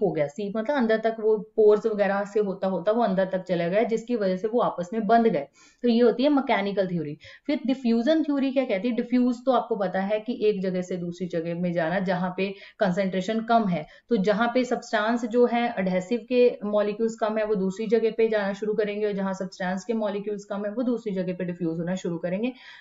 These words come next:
तो ये होती है डिफ्यूजन, एक दूसरे के अंदर चले जाना। So ये कुछ थ्योरीज हैं जिन्होंने बताया कि एडहेसिव ऐसे काम करते हैं। तो जहाँ एडहेसिव कोहेसिव फोर्सेज जो है वो वीक होंगी, तभी तो कुछ टेप्स होती हैं वो टिक नहीं पाती,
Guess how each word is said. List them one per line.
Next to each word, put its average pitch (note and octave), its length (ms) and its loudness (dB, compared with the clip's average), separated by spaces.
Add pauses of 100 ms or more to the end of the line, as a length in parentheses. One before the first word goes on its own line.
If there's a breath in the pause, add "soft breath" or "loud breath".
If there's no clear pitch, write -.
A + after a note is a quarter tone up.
तो C#4+ 60 2
ये C#4 140 6
होती G#3+ 300 2
है A#3+ 80 4
डिफ्यूजन, G3 420 -2
एक G3+ 180 -4
दूसरे G3+ 240 -2
के G3+ 100 -2
अंदर F#3+ 340 4
चले F3 260 2
जाना। D#3+ 380 -6 (340 soft breath)
So D#4 240 2
ये B3+ 140 2
कुछ C#4 320 -4
थ्योरीज C4+ 500 2
हैं C4+ 200 2
जिन्होंने A#3 300 0
बताया A3+ 240 -2
कि B3 140 -2
एडहेसिव A3+ 500 -4
ऐसे F#3+ 260 -4
काम F3 320 -4
करते D#3+ 300 -8
हैं। E3+ 120 -6
तो G3+ 100 -6
जहाँ G3+ 460 0
एडहेसिव A3+ 360 -2
कोहेसिव G3+ 460 -2
फोर्सेज G3 460 -4
जो F#3+ 120 -4
है F#3+ 140 -2
वो F3 120 -4
वीक G#3+ 300 -8
होंगी, B3 300 0 (320 loud breath)
तभी A3+ 220 2
तो C#4+ 120 0
कुछ C#4+ 260 -4
टेप्स A#3+ 440 2
होती A#3 220 0
हैं D4 60 2
वो D#4 60 2
टिक C#4+ 260 -4
नहीं C4 140 4
पाती, E3+ 400 -4